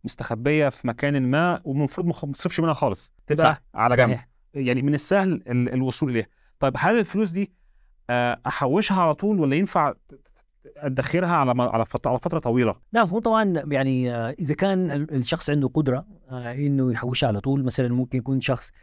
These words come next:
Speaker 2: شغال في مجال بده مثلا بونس آخر السنة، فهذا البونس مثلا بدل ما الواحد يمشي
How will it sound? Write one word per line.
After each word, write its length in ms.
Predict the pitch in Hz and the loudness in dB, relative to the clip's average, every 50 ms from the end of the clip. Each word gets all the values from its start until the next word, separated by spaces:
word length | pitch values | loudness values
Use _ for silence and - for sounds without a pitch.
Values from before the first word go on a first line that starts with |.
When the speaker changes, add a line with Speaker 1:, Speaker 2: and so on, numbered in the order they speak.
| - _ - | -20 _ -4
Speaker 2:
شغال 360 | - 135 123 117 135 135 131 | 0 0 2 4 4 2 2
في 140 | - 131 123 | 2 0 0
مجال 480 | 120 113 131 135 139 143 139 147 143 | 0 2 2 2 2 2 2 0 -2
بده 320 | 135 135 135 127 127 143 143 | -2 -4 -4 -2 0 0 0
مثلا 240 | 135 - 147 131 | 0 0 0 0
بونس 520 | 123 123 117 135 135 135 135 127 117 - 131 | 0 0 2 0 2 2 0 0 -2 -2 -4
آخر 140 | 110 - 117 | -4 -4 -6
السنة، 300 | 101 - - 117 104 95 _ _ _ _ _ _ _ _ | -8 -6 -4 -6 -6 -6 _ _ _ _ _ _ _ _
فهذا 360 | - 127 120 120 123 156 156 | -4 -2 0 2 2 2 2
البونس 380 | 147 131 139 151 165 160 127 139 | 2 0 0 0 0 0 -2 -2
مثلا 160 | 143 147 156 | -2 0 0
بدل 160 | 143 135 135 | 2 2 2
ما 60 | 131 | 2
الواحد 180 | 131 135 123 139 | 0 0 0 0
يمشي 480 | 143 131 - - 131 123 123 120 113 | -2 -2 0 0 0 0 0 -2 -4